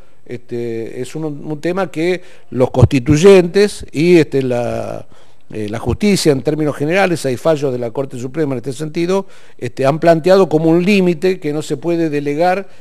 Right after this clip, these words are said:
en las facultades del Poder Ejecutivo. Acá s-, quedó facultado el presidente a, este, fijar impuestos, a cambiar alícuotas, este, como se le antoja,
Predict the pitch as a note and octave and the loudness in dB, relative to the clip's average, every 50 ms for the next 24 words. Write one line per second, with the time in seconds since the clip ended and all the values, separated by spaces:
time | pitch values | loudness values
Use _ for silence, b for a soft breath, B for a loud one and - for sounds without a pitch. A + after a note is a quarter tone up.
0 | b - C#3 D3 C#3 A2+ C#3 C3 B2+ C3+ B2+ C3 D#3+ D#3+ C#3+ C3+ C3+ A#2+ G#2 C3+ | b -8 -6 -6 -4 -4 -4 -6 -6 -8 -6 -2 -2 -2 -2 -2 -4 -6 -6 -8
1 | C3+ C3+ B2+ G#2+ A2 G2+ G#2 A2 - A#2 G#2+ G2+ A2+ A2+ - D#3+ F3+ E3+ - - | -8 -8 -8 -10 -10 -12 -12 -12 -10 -10 -10 -10 -10 -6 -4 -4 -4 -4 -6 -12
2 | B B B B B B - C3 B2+ C#3 C3 - D3+ C3 C#3+ D3 C#3+ E3 D#3+ D#3+ | B B B B B B -8 -4 -4 -4 -2 -4 -4 -4 -4 -4 0 0 0 2
3 | D3+ D3 C#3 C3 B2 A#2+ G#2+ G2+ B2 A#2+ - - C#3 C#3+ D#3 E3 D#3+ E3 E3 F#3+ | 2 0 0 0 -2 -4 -6 -8 -10 -10 -8 -6 -4 -2 -2 -2 -2 -4 -4 -6
4 | G3 G3+ G#3 b b b b b b - B2+ C3+ C#3 C#3 C#3 C3+ A#2+ A#2 G#2 - | -6 -6 -6 b b b b b b -6 -4 -2 0 0 0 0 -2 -4 -6 -8
5 | A#2+ A2 - B2 A2+ - C#3+ C#3 C3+ A#2 A2+ F#3+ F#3+ F3 - - B2 G2+ - B2 | -12 -10 -10 -10 -6 -4 -2 -2 -2 -2 -2 0 0 0 -2 -4 -6 -8 -6 -6
6 | B2 B2 B2+ A2+ - A#2 A#2+ C3 C#3+ D3 C#3+ C#3 C3+ C3 C#3+ D3 C#3+ D#3 D3 C#3 | -6 -6 -6 -6 -6 -8 -8 -4 -2 -2 0 0 0 -2 -2 -4 -2 -2 -2 0
7 | C#3 C#3+ B2+ A2+ - A#2+ A#2 - - A#2 G#2+ - A#2+ A2 G#2+ - - A#2+ A#2 A#2 | 0 -2 -4 -2 -6 -8 -10 -8 -10 -12 -10 -10 -10 -10 -10 -10 -10 -10 -10 -10
8 | A#2+ B2+ - E3+ D3+ - - F3 F#3+ - | -8 -4 -2 -2 -2 -2 -4 -4 -4 -6